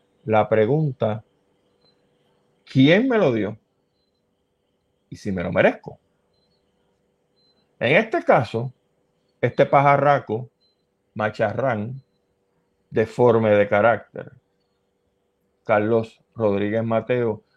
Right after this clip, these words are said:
que me importa un pito si es doctor o no. No estamos hablando de que si es una persona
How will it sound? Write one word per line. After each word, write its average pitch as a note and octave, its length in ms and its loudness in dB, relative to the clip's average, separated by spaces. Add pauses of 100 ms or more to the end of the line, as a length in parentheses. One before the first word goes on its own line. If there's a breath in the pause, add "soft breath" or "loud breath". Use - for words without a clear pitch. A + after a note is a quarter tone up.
(100)
que B2 80 -4
me B2 100 -2
importa C#3+ 400 -2
un D3+ 140 -2
pito D3+ 360 -6
si - 140 -6
es A#2+ 140 -6
doctor A2 600 0
o G2 100 -6
no. E2+ 200 -14 (1000)
No D3 60 -8
estamos C3 240 4
hablando B2+ 440 2
de G#2 180 -2
que G#2 140 -6
si - 140 -8
es A#2 80 -4
una A#2 200 -6
persona G#2+ 640 -8